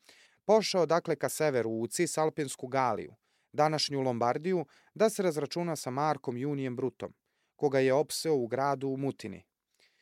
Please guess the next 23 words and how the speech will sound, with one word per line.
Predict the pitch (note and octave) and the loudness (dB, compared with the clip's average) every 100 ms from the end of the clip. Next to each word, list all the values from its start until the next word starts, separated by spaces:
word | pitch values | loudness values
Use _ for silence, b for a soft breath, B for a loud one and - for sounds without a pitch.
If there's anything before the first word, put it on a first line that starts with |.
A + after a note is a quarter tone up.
| _ _ _ _ - | _ _ _ _ -2
Tu | B3+ | 2
je | B3 E3+ | 4 4
Brut | F#3 A3+ - | 2 0 -2
sumnjivo | - - A#3 A3+ G#3+ D#3+ | -12 -6 -2 0 2 2
skončao, | - E3+ F#3 G3 G3 | 2 2 2 2 -2
navodno | D#3+ E3+ F#3 E3+ D#3+ | 2 2 2 0 -2
dok | D3+ D3 | -2 -4
je | |
pokušavao | - - C#3 D3+ D#3+ D#3+ | -8 -8 -2 2 2 2
da | D3 | 2
pobegne. | D3+ B2 A2 G#2 G2 _ _ _ _ _ _ _ | 2 2 2 0 -10 _ _ _ _ _ _ _
Za | C3+ D#3+ | 0 4
razliku | E3+ F3+ E3+ D#3 D3 | 6 4 2 0 0
od | B2+ | 0
svog | - D#3 C#3+ | 2 2 2
nadređenog | C3+ D3 D3+ C#3+ C3+ A#2+ G2 - _ - | 2 0 0 0 -2 -4 -8 -14 _ -6
Lepida, | A#2 D3 E3+ D#3+ D#3 A#2 _ _ - | -2 -2 -2 -2 -2 -2 _ _ -4
Brut | E3+ G3+ - | 2 2 2
nije | F3+ F#3 | -2 -2
proglašen | C#3 D#3 D#3 D3 C3+ | 0 -2 0 -2 -4
hostisom, | A#2 C#3+ - A#2 - G#2 | -2 -2 -2 -8 -8 -6
neprijateljem | C3+ B2 C3 C3 B2+ B2+ | -4 -2 -4 -2 -4 -4
Republike. | B2 C3 G#2 - | -4 -4 -4 -10